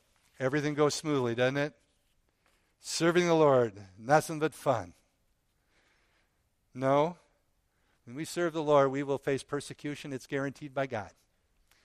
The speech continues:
We will face difficulties and challenges. It's guaranteed.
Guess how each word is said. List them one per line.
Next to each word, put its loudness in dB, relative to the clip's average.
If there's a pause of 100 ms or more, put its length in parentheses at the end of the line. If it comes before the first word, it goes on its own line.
(120)
We -4
will -2
face -4
difficulties -8
and -14
challenges. -4
It's -18
guaranteed. -10